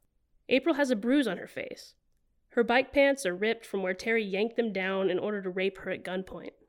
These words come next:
Officer Fadum later testifies that April told her that she wasn't sorry it happened.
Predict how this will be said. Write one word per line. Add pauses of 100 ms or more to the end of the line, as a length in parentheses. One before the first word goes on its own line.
(460)
Officer
Fadum
later
testifies
that
April
told
her (360)
that
she
wasn't
sorry
it
happened.